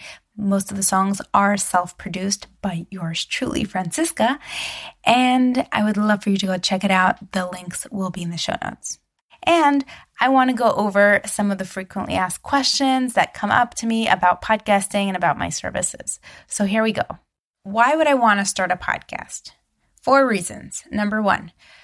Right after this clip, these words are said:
you would be meeting your ideal client where they are at. Number two, podcasting is the perfect platform for which to educate and spread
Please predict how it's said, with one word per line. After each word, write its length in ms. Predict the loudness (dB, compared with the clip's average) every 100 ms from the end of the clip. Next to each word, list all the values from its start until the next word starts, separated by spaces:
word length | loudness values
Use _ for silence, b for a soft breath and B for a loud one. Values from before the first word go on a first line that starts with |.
| b b b
you 220 | -2 4
would 180 | 4 4
be 320 | 2 0 -2 -2
meeting 520 | 2 2 2 0 0
your 220 | 2 2
ideal 360 | 2 0 0 -2
client 540 | -2 0 2 2 0 -2 _
where 500 | -4 -2 0 -2 -2
they 300 | -2 -2 -2
are 240 | -4 0
at. 300 | 2 2 0 _ _ _ _ -10
Number 280 | -4 -2 -2
two, 400 | 0 0 0 -2 -10 -8
podcasting 760 | 0 0 2 0 0 0 0 0
is 120 | 0
the 80 | -2
perfect 440 | -2 0 0 -2
platform 540 | -2 -2 0 -2 -2
for 140 | -4 -2
which 260 | -2 -2 -6
to 180 | 0
educate 500 | 0 0 -6 -2 -2 0
and 140 | -2
spread 460 | -2 2 2 2